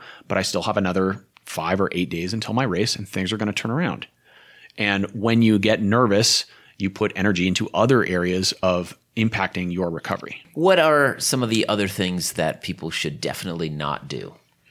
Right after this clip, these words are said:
Speaker 2: Let's get back to,
Speaker 1: Ha-,
Speaker 2: back to
Speaker 1: besides
Speaker 2: that. Yeah.
Speaker 1: apocalyptic floods?
Speaker 2: Yeah, to
Speaker 1: <laughs>
Speaker 2: live in places without,
Speaker 1: Yeah.
Speaker 2: yeah.
Speaker 1: Well, this does get a bit into my practical tips on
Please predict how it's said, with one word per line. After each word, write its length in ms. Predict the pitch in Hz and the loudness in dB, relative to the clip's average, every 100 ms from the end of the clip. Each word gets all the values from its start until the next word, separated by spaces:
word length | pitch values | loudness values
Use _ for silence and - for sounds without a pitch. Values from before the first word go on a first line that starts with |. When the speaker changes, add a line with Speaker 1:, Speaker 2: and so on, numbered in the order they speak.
| _ - | _ -14
Speaker 2:
Let's 160 | - 85 | -8 -2
get 140 | 107 | 0
back 180 | 92 82 | 0 -2
to, 120 | - 65 _ _ _ - | -4 -8 _ _ _ -8
Speaker 1:
Ha-, 140 | - | -4
Speaker 2:
back 40 | - | 0
to 40 | |
Speaker 1:
besides 320 | 92 98 95 | 2 2 4
Speaker 2:
that. 160 | 76 - | 2 2
Yeah. 80 | 107 | 2
Speaker 1:
apocalyptic 540 | 95 117 117 113 - | 4 2 4 4 2
floods? 320 | 92 87 107 135 | 0 4 6 6
Speaker 2:
Yeah, 180 | 110 87 | 4 4
to 420 | 110 117 98 104 | 4 4 4 4
Speaker 1:
<laughs> 20 | |
Speaker 2:
live 200 | 127 131 | 4 4
in 80 | 127 | 4
places 440 | 117 113 113 120 101 | 4 4 4 2 2
without, 280 | 98 107 | 4 4
Speaker 1:
Yeah. 200 | 101 104 95 | 2 2 0
Speaker 2:
yeah. 160 | 67 - - - - - - - - | -2 -4 -18 -18 -18 -18 -20 -20 -6
Speaker 1:
Well, 160 | - 175 | 2 4
this 160 | 180 185 | 6 6
does 160 | 196 165 | 4 6
get 120 | 170 | 4
a 60 | 127 | 6
bit 240 | 123 117 | 4 4
into 140 | 131 | 4
my 140 | 127 113 | 4 4
practical 380 | 131 123 - 101 | 2 0 0 -2
tips 440 | - - - - _ _ _ _ _ _ | 0 0 -2 -4 _ _ _ _ _ _
on 520 | 113 107 107 104 - | 2 2 2 -2 -6